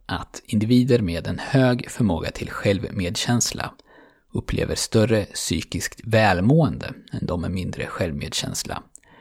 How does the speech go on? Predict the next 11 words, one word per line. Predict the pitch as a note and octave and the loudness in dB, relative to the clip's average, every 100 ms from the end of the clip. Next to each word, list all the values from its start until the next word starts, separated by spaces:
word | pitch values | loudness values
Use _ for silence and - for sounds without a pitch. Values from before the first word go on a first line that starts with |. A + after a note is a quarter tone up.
| - - _ | -20 -20 _
Självmedkänsla | - - B2 A2 G#2 - D#3+ D#3+ - D3+ | -4 6 6 8 4 4 2 2 2 0
är | - C3 | 0 0
till | C3+ | 0
exempel | C3 - D#2 D#2 | 0 0 -2 -4
positivt | D#2 C3 B2 C#3 - D#2+ - - | -2 -2 0 -2 -2 -4 -4 -6
associerat | G2 - - - G2 F2 D#2+ | -6 -4 -4 -4 -2 -2 -2
med | - D2 - | -6 -8 -8
livsnöjdhet, | F#2+ F#2+ - - - - F2+ E2 G#2+ C3 D3+ - - - _ _ - | -6 -4 -4 -6 -6 -4 -2 -2 0 0 -2 -6 -20 -20 _ _ -6
visdom, | G2 G2 F#2 - G#2 A2+ C3 - _ _ | -2 0 -2 -2 0 2 0 -4 _ _
lycka, | G#2+ G#2+ - - - C3 - _ - | 0 0 -2 -6 -4 -4 -6 _ -6
optimism, | G#2 - - F#2 B2 - - | -4 -2 -2 0 0 -2 -4